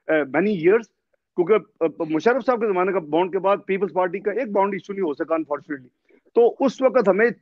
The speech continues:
चौदह, fourteen times ओवर सब्सक्राइब हुआ।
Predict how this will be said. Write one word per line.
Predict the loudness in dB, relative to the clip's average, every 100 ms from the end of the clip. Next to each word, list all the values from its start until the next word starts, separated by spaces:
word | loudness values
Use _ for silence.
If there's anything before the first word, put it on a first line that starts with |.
| 0
चौदह, | 2 2 0 -2
fourteen | -2 -4 -4
times | -6 -8 -10 _ -6 -4 -2
ओवर | -2 0
सब्सक्राइब | -4 -2 -2 0
हुआ। | 0 -2